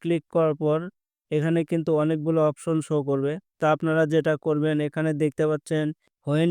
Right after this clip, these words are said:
using mobile data নামের কিন্তু একটা অপশন রয়েছে। এই অপশনটিতে ক্লিক করবেন। এটাতে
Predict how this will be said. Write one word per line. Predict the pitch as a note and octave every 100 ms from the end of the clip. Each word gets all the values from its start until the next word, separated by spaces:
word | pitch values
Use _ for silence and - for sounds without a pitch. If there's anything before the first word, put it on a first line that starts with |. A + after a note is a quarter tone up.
| E3
using | E3 D#3+ E3+ E3
mobile | D#3 D#3 D#3+ D#3
data | D3+ D3+
নামের | D3+ D3+ D3
কিন্তু | D3 D3
একটা | C#3 D#3 C#3+
অপশন | C3+ - D3+ C#3
রয়েছে। | C3+ C3+ D3+ G#3+ _ _ _ _ _ _ _ _ -
এই | E3 E3
অপশনটিতে | D#3+ - E3 D#3+ E3 E3
ক্লিক | D#3+ D3+ -
করবেন। | C3 A2+ G2+ - _ _ _ _ _ _ _ _ _ _ _
এটাতে | D#3+ E3 E3+